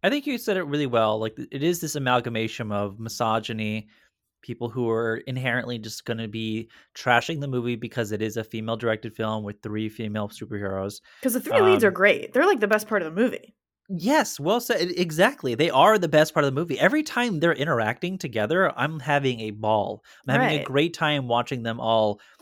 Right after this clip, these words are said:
Speaker 1: kind of interact with each other, learning, learn each other's, uh,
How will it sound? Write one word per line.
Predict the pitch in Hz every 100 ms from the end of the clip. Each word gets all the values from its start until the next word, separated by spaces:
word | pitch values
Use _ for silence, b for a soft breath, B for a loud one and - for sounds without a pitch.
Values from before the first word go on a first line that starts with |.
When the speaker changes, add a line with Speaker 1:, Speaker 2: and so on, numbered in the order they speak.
| b _ -
Speaker 1:
kind | 127
of | 113 101 -
interact | 131 123 123 120
with | 123
each | -
other, | 120 117
learning, | 113 113 117 113 -
learn | 127 117 113
each | 113 123
other's, | 110 110 107 -
uh, | 117 110